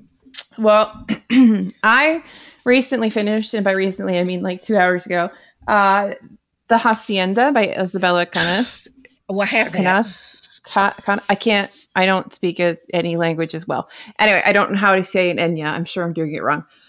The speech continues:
Speaker 1: But this was phenomenal and so much better than Mexican Gothic.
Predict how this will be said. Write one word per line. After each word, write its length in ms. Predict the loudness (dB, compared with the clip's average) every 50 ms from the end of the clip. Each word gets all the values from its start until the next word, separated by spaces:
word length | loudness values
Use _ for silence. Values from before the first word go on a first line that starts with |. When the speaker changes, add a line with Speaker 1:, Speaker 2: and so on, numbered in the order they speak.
| _ _ _ _ 2
Speaker 1:
But 480 | 4 4 4 4 2 -2 -8 -14 -14 -14 _ _ _ _ _ _ _ _ -12
this 460 | -6 2 4 4 4 4 2 -2 -6 -8 -10 _ _ -2
was 500 | 0 2 4 4 2 2 0 -4 -6 -8
phenomenal 1040 | -8 -6 -2 2 2 4 4 4 4 2 2 0 0 2 2 2 2 0 0 -4 -10 -14 _ _ -4
and 260 | -2 -2 -2 -2 -2
so 600 | -6 -8 -8 -8 -4 -2 2 4 4 6 6 4
much 380 | 4 4 4 4 2 0 -4 -2
better 360 | 0 2 2 4 4 2 4 4
than 200 | 2 2 2 2
Mexican 480 | 0 0 -2 -4 -4 -2 -2 -2 0
Gothic. 560 | 0 0 0 0 -2 -2 0 0 0 -2 -4